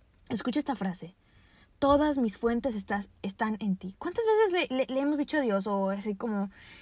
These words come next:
"Señor, tú estás en control"? O sea, tú sabes qué hacer.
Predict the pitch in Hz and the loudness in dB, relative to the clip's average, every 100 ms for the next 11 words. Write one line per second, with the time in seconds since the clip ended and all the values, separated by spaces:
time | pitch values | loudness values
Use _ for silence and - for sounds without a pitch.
0 | - - 294 311 339 330 381 381 370 285 | -4 4 4 4 0 -2 -4 -2 -2 -2
1 | 202 190 156 165 _ _ _ _ _ _ | 0 -2 -4 -10 _ _ _ _ _ _
2 | - 196 254 - - - - - _ _ | -8 2 2 2 -8 -20 -20 -20 _ _
3 | - 370 359 330 311 311 254 190 | 0 4 6 6 2 -4 -2 -2